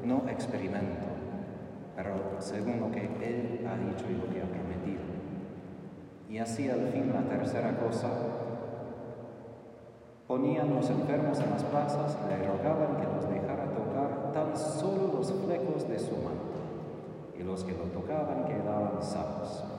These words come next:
Ahora, eso es parte del origen de las reliquias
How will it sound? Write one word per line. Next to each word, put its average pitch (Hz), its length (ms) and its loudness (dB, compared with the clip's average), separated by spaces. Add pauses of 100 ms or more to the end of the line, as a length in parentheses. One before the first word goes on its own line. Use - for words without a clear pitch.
(480)
Ahora, 113 220 2
eso 117 220 0
es 123 400 4 (640)
parte 139 340 4
del 117 160 4
origen - 500 2
de 101 80 2
las - 240 0
reliquias 120 840 0